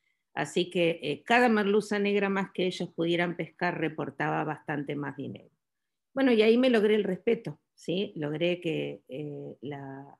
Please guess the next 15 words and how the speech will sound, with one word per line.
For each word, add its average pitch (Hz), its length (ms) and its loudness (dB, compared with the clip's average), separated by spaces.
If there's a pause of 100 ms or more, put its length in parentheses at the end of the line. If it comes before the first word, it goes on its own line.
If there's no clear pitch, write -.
(140)
esta 151 440 -10 (300)
industria 160 600 0
o 139 80 -2
esta 135 360 -8
empresa 180 800 2 (420)
eh, 139 220 -8
particularmente, 147 880 -4
que 139 180 -6 (100)
me 131 300 -6
permitió 147 540 0
empezar 175 400 0
a 143 80 -4
trabajar 165 420 -4
con 220 160 0
ellos, 220 340 -4